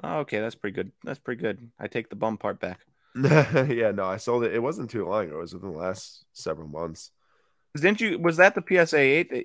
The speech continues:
Speaker 1: you got regraded it?
Speaker 2: Yes, P S A got bumped up to nine five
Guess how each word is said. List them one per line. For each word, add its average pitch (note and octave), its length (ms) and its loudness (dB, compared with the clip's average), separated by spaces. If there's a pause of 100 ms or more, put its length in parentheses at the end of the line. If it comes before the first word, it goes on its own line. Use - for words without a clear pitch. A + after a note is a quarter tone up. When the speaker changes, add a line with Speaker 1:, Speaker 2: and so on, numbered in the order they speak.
Speaker 1:
you A#2+ 200 -2
got - 120 -2
regraded A#2+ 460 2
it? D#3+ 80 -2 (320)
Speaker 2:
Yes, E2+ 180 0
P A2+ 180 2
S G#2 200 2
A G2 260 2 (400)
got G2 160 -2
bumped F#2 220 -2
up F2+ 140 -4
to F2+ 120 -6
nine E2 220 -4
five D#2 360 -4